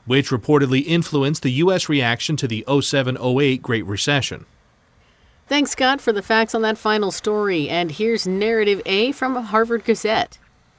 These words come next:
Speaker 2: Claudia Goldin is a trailblazing economist whose most influential papers have concerned the history of women in their quest for career and family, coeducation in higher studies, the impact of birth control pills on career and marriage decisions,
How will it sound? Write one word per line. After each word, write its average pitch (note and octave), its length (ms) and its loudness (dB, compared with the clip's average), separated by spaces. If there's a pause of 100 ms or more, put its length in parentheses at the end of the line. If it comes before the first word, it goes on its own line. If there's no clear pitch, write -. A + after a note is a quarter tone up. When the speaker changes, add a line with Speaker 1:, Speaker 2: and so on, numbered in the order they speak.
(840)
Speaker 2:
Claudia B3 400 2
Goldin G#3+ 460 4
is D#3+ 180 -2
a D3 60 0
trailblazing B3 920 0
economist B3+ 720 -2 (480)
whose D3+ 220 -4
most G#3+ 320 0
influential A#3+ 640 0
papers F#3+ 540 0
have E3+ 180 -6
concerned A3 480 -2
the B3 80 0
history A#3+ 460 -2
of F#3+ 180 -4
women G3+ 340 0
in F#3 160 -2
their F#3 160 -4
quest G3+ 380 -2
for A3+ 100 -6
career F#3 500 -2
and G3 200 -4
family, F#3 560 0 (380)
coeducation G3 760 2
in E3+ 140 -2
higher D3+ 320 2
studies, F3+ 600 -2 (280)
the F#3 160 4
impact G3+ 360 2
of D#3 140 -4
birth G#3 240 2
control G3 320 -2
pills F3 340 0
on D3+ 140 0
career E3+ 460 0
and D3+ 220 -2
marriage F#3+ 360 -2
decisions, D#3 640 -2